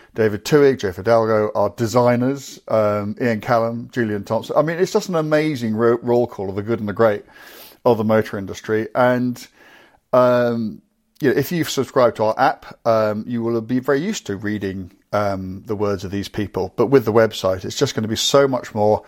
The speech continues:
accessible, so much easier to share, so much more beautiful, because you'll be able to look at it on bi-, you know, in big screen glory. Um, and yeah, we, we are incredibly excited about it. It's, you know, it, this, this has always been in the pipeline. Um,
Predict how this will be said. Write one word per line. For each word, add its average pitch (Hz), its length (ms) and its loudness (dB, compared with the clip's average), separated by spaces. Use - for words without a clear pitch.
accessible, 139 640 2
so 110 180 -6
much 101 200 -8
easier 101 400 -4
to 98 100 -10
share, 120 640 4
so - 180 -10
much 101 160 -12
more 101 100 -6
beautiful, 127 480 4
because 110 320 -6
you'll 104 140 -4
be 104 120 0
able 101 180 2
to - 100 -10
look 104 160 -2
at 101 80 -2
it 101 80 2
on 196 140 -8
bi-, 110 280 -4
you 110 100 -2
know, 98 140 0
in 104 220 -4
big 101 240 -6
screen 101 320 -6
glory. 113 420 2
Um, 107 640 0
and 123 440 0
yeah, 151 100 2
we, 175 120 0
we 160 180 0
are 147 140 4
incredibly 131 720 -4
excited 107 340 -6
about 90 240 -6
it. 101 40 -4
It's, - 180 -10
you 107 80 -6
know, 98 80 -6
it, 92 340 -6
this, 123 180 -4
this - 300 -4
has 107 100 -2
always 110 440 4
been 107 200 -2
in 101 100 -6
the 95 80 -6
pipeline. 107 640 -2
Um, 104 560 -4